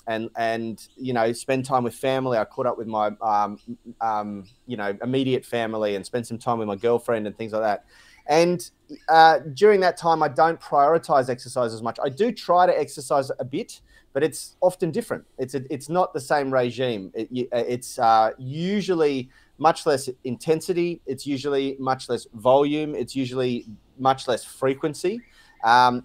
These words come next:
and often even the exercise complexity, uh, changes, and I don't focus on as much exercise complexity. Um, and so coming back to exercise,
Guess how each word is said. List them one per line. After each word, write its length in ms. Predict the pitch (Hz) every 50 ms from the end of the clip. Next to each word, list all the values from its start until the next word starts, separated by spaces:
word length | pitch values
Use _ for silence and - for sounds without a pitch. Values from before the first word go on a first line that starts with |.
| _
and 220 | 143 160 165 165 -
often 460 | - 180 196 202 202 - 208 180 147 143 -
even 240 | 160 156 143 147 139
the 100 | 135 131
exercise 480 | 135 135 - - 131 - 147 131 127
complexity, 800 | - - 113 - - 143 135 135 - - 139 127 110 98 92 - _ _ _ _ _ _ -
uh, 280 | 117 113 110 107 107 107
changes, 640 | - - - 135 120 117 120 104 95 87 - - -
and 100 | 117 113
I 60 | 113
don't 320 | 113 120 127 127 127 127 -
focus 420 | - - 127 123 123 - 127 -
on 300 | 131 120 113 113 110 - - -
as 300 | 120 127 127 127 120 120
much 320 | 123 117 110 110 - - -
exercise 500 | 120 - - - 113 - 123 110 110 -
complexity. 720 | - 107 - - 113 117 - - - 202 107 92 87 - _ _ _ _ _ _ _ -
Um, 440 | 120 123 135 135 131 135 139 - - _ _ _
and 220 | 151 165 170 165
so 500 | 165 - - 196 180 180 175 180 175 175 - _ _ _ _ _ _
coming 300 | - - 190 180 165 151
back 280 | 127 165 196 226 233 -
to 160 | - 226 180
exercise, 800 | 151 135 135 - - 127 - - 117 113 107 110 123 131 - -